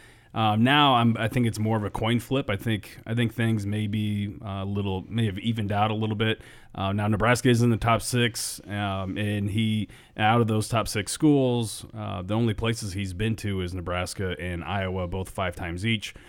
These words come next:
So, uh, but I, I think you have to kinda worry about Michigan and Notre Dame. Once everything kinda gets back to normal, uh, I think a lot will hinge on how those, uh, eventual visits go. But I still like Nebraska's chances here.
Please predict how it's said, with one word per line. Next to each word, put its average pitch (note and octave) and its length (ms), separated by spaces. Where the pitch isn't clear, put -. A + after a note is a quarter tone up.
So, G2 680
uh, G1+ 220
but G2 260
I, G2 340
I G#2 120
think B2 240
you A2+ 120
have A2+ 200
to A#2 80
kinda A2+ 240
worry G#2 380
about F#2+ 320
Michigan G#2+ 540
and F#2+ 120
Notre G2 240
Dame. G2+ 360
Once A#2+ 460
everything B2+ 300
kinda A#2+ 220
gets A#2 160
back A#2 220
to A2 60
normal, A#2 640
uh, A2+ 60
I F#2 60
think A#2 180
a G2+ 60
lot A2 260
will G#2+ 120
hinge G#2+ 300
on G2 140
how G2 180
those, G2+ 600
uh, G2 80
eventual F#2+ 480
visits F#2 440
go. E2 220
But F2+ 220
I A#2 80
still C#3 200
like A2 180
Nebraska's G2+ 460
chances F#2 420
here. D#2 220